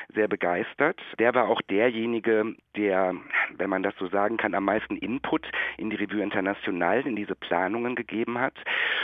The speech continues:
Und dann war halt für Enzensberger die Idee da, „Okay, wenn ich ein Forum haben möchte, um eine neue Literatur zu fördern, neue Kritik zu etablieren, dann mache ich das selber, dann mache ich das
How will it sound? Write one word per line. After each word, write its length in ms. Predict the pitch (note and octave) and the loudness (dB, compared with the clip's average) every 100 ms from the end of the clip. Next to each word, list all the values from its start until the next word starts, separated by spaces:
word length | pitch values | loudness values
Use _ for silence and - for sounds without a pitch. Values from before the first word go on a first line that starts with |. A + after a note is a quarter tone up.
| - | -4
Und 180 | G#2+ G2+ | -2 4
dann 300 | A2+ E3 F3+ | 6 6 6
war 80 | B2 | 6
halt 200 | A#2+ - | 6 2
für 100 | A2+ | -2
Enzensberger 680 | - A2+ B2 A#2+ - G2+ G2 | 0 0 -2 -2 0 2 2
die 200 | F2+ F#2 | 0 -10
Idee 240 | F2 F#2 | -4 -2
da, 240 | G2 F#2 E2 | 2 2 2
„Okay, 480 | G#2 - A#2 C#3 G3 | -2 -2 -2 -2 -2
wenn 320 | - F2 B2 D3 | -4 2 2 2
ich 220 | G2 - - - - | -2 -6 -10 -12 -4
ein 200 | F2+ F2+ - - | -2 -2 -4 2
Forum 400 | D3 B2+ G2+ F#2+ | 4 4 2 4
haben 280 | F#2+ F#2+ | 4 4
möchte, 340 | F2 C2+ - D2 - | -2 -4 -6 -6 -2
um 320 | D3 C#3 C#3 - - | 2 2 0 -6 -4
eine 180 | F#2+ F#2+ | -2 0
neue 240 | F2+ A2 | 2 4
Literatur 640 | B2 A#2+ G2+ G#2 - G#2 A2 | 4 0 0 0 0 -2 -2
zu 140 | - | -4
fördern, 500 | - F#2 E2 D#2 D2 - - | -4 0 2 2 -2 -4 -6
neue 420 | F2 F#2 G2+ C3+ C3+ | -4 2 6 6 4
Kritik 540 | - A2 - C#3+ - - | 0 -4 -4 -4 -6 -6
zu 80 | - | -4
etablieren, 680 | - - F2 D#2 D#2+ D2 C#2+ - - - - | -2 -2 -2 -2 -6 -6 -6 -4 -4 -8 0
dann 360 | F#2+ G2 A#2+ B2+ - | 4 4 2 -6 -2
mache 220 | F#2 - | -2 -2
ich 40 | |
das 140 | F#2 E2 | -4 -2
selber, 360 | E2+ F2 C3+ F#3+ | 0 2 2 0
dann 140 | F2+ E2+ | 0 0
mache 160 | F2+ | -2
ich 60 | - | -4
das 140 | D#2+ | -6